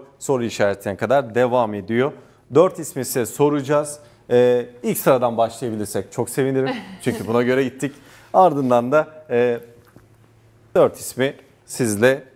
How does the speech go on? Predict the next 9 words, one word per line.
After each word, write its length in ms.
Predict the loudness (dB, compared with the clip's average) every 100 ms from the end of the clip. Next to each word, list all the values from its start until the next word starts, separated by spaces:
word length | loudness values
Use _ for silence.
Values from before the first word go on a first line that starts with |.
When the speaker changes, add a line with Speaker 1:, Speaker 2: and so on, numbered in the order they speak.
| _
Speaker 2:
Tamam, 160 | -6 -2
Speaker 1:
sizden 180 | 2 0
Speaker 2:
ilk 120 | -2
onun 220 | -12 -10
ipuçlarıyla 720 | -10 -12 -16 -8 -6 -4 -6 0
mı 140 | 4
Speaker 1:
alacağım. 400 | 4 2 0 -2
Speaker 2:
başlıyoruz? 220 | -2 -14 -20 _ _ _ _ -2
Speaker 1:
E, 460 | 2 2 0 -2